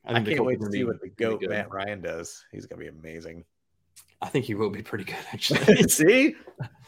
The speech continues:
Speaker 1: I really do. I hate it. I hate seeing him in the division 'cause he's competent, and the Colts have not had that for, since Andrew Luck, probably.
Speaker 2: The
Speaker 1: So
Speaker 2: Colts were competence away from the playoffs last year.
Speaker 1: They were. They were. They were a
Speaker 2: So,
Speaker 1: dangerous team.
Speaker 2: just saying.
Speaker 1: All right.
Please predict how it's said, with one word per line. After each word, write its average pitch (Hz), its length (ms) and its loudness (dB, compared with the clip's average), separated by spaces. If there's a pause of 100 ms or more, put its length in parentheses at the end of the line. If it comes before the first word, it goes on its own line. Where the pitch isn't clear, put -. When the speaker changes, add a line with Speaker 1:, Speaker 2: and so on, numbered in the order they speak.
(260)
Speaker 1:
I 120 80 -2
really 120 260 6
do. 110 180 4
I 110 120 6
hate 117 160 6
it. 107 160 6
I 113 140 2
hate 117 280 2
seeing 110 240 0
him 107 120 -2
in 107 120 0
the 95 60 -6
division 104 400 0
'cause 107 160 -4
he's 110 180 -2
competent, 104 600 -2 (100)
and 98 480 -6 (160)
the 120 100 -2
Colts - 520 -2 (500)
have 117 100 2
not 107 140 -2
had 107 160 0
that 104 160 -4
for, 104 320 -4 (140)
since 107 200 -6
Andrew 101 240 -4
Luck, 98 240 -4
probably. 107 300 -6
Speaker 2:
The 110 60 0
Speaker 1:
So 127 140 4
Speaker 2:
Colts 143 220 2
were 131 400 2
competence 135 600 2
away 123 280 4
from 104 200 -8
the 98 60 -6
playoffs 101 420 0
last 78 280 -8
year. 78 200 -10
Speaker 1:
They 113 100 8
were. 143 300 4 (280)
They 123 120 -2
were. 123 280 0 (480)
They 117 120 0
were 117 60 4
a - 20 0
Speaker 2:
So, 117 40 2
Speaker 1:
dangerous 113 300 2
team. 110 400 -2 (340)
Speaker 2:
just - 160 -8
saying. 80 220 -6
Speaker 1:
All 117 160 4
right. 147 420 2